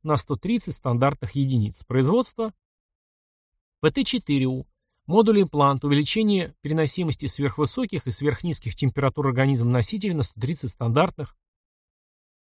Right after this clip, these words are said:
А С пять С. Модуль-имплант, система приведения организма носителя в боевое состояние в условиях обширных повреждений. Производство Маркан. С учётом того, что первые три были установлены в двойном экземпляре, то в общей сложности в приведённом списке было ровно десять новых устройств,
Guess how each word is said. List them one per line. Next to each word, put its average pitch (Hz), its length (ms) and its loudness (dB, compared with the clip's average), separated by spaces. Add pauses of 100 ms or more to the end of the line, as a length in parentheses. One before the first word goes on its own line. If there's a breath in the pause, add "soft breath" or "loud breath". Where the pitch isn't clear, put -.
(300)
А 143 140 2
С 254 180 2
пять 202 380 -4
С. 135 320 -2 (360)
Модуль-имплант, 156 760 4
система 156 400 -2
приведения 139 560 2
организма 131 460 2
носителя 135 500 0
в 117 60 0
боевое 139 340 4
состояние 147 640 0
в - 20 0
условиях 147 480 0
обширных 143 440 0
повреждений. 117 680 0 (340)
Производство 156 480 0
Маркан. 120 480 0 (1300)
С - 80 -18
учётом 143 380 0
того, 135 240 4
что 127 160 -4
первые 123 360 2
три 131 200 -2
были 120 160 0
установлены 123 580 2
в 113 60 0
двойном 123 420 4
экземпляре, 117 540 2
то 127 120 -2
в 123 40 2
общей 131 240 0
сложности 147 500 0
в - 80 -6
приведённом 127 480 2
списке - 460 -6
было 131 160 2
ровно 139 240 4
десять 131 380 0
новых 127 280 0
устройств, 135 580 -6